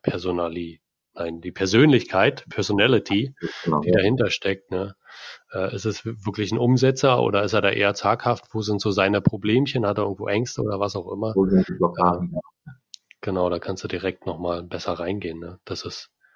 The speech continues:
Speaker 1: mega. Von daher, ähm,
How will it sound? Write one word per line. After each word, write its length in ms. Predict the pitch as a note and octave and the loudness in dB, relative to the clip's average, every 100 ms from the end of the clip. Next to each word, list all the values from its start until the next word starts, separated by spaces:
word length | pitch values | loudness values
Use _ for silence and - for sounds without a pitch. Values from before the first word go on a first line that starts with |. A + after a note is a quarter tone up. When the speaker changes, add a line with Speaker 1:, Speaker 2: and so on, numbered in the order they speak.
| _ - _ - | _ -20 _ 0
Speaker 1:
mega. 500 | G2+ A#2+ B2 E2+ - _ | 4 6 4 0 -4 _
Von 240 | _ G2+ F#2 | _ -2 4
daher, 520 | F#2+ G2+ A2+ A#2 B2 | 4 6 6 4 4
ähm, 400 | G#2 G2 G2 G2 | 2 2 2 -4